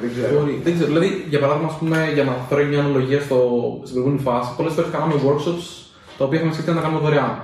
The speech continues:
Speaker 1: Ναι.
Speaker 2: Και τα οποία τα κάναμε και δωρεάν κάποια από αυτά.
Speaker 1: Ναι.
Speaker 2: Ε, ήμουνα πολύ υπέρ του να βάλουμε ένα πεντάευρο, ρε παιδί μου. Δεν σου λέω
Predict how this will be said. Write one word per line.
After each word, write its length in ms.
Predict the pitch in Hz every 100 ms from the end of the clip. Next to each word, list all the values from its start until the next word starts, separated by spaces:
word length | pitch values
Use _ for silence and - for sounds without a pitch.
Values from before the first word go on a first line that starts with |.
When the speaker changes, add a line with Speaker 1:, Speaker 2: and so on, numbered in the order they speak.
| -
Speaker 1:
Ναι. 220 | 143 139 - - - - -
Speaker 2:
Και 80 | 156
τα 80 | 147
οποία 140 | 196
τα 80 | 208 202
κάναμε 180 | 185
και 60 | 135 123
δωρεάν 200 | 113 107
κάποια 160 | 110 110
από 60 | 101
αυτά. 320 | 107 101 - 147
Speaker 1:
Ναι. 60 | 139
Speaker 2:
Ε, 200 | 123 - - - - - - _ _ _ _ _ _ _
ήμουνα 280 | - 175 202 185
πολύ 140 | 180 202
υπέρ 140 | 202 196
του 60 | 196
να 80 |
βάλουμε 200 | 180 202 214
ένα 60 | 202
πεντάευρο, 340 | 190 196 127
ρε 60 | 110
παιδί 140 | 113 117
μου. 60 | 131
Δεν 40 | 147
σου 80 |
λέω 180 | 170 165